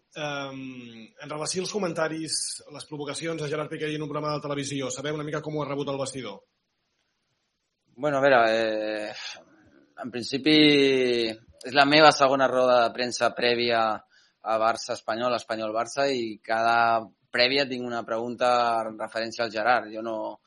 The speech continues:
Speaker 2: no tinc ganes de con-, anar contestant contínuament, eh, ni és el que ell vol, tampoc. Vull dir que jo em desmarco moltíssim de tot això. El vestidor,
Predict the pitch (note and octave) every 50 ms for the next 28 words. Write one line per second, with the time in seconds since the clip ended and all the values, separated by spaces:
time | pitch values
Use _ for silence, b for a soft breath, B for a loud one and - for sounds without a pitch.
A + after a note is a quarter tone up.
0 | b b b b b - G#2+ G#2+ A2 A2 G#2+ G#2+ A2 A2+ A#2 A#2 A2 A2+ G#2+ A2+
1 | A#2 A2 A2 A2 A2+ A#2+ A#2+ G#2+ A2+ G#2+ - A#2+ A#2+ A#2 A2+ A#2 A2+ A2+ A#2+ A#2
2 | A#2 A2+ B2 B2 A#2+ A2+ - _ _ _ _ _ _ - A2 A2 A2 A2 A2 A2
3 | A2 A2 A2 A2+ A#2 A2+ A#2 A#2 - A2 A2 G#2+ B2 C#3+ D#3 C#3 - A#2 A2+ A2
4 | C3+ C3+ B2+ A#2+ A#2 A2+ A2 A2 G#2 A2 G#2+ A2 A2 A2 A2 A2 A2 G#2+ G#2+ A2+
5 | A#2 A#2+ A#2+ A#2 A#2 A#2 A#2 A2 - A#2 A#2 A2+ - - A#2 - A#2+ A#2 A#2 A#2
6 | A2 A2+ G#2+ A2 G#2+ - B2 B2+ C#3 - - B2 A#2+ A#2 A2+ - - B2 B2+ C3
7 | C3 A2+ -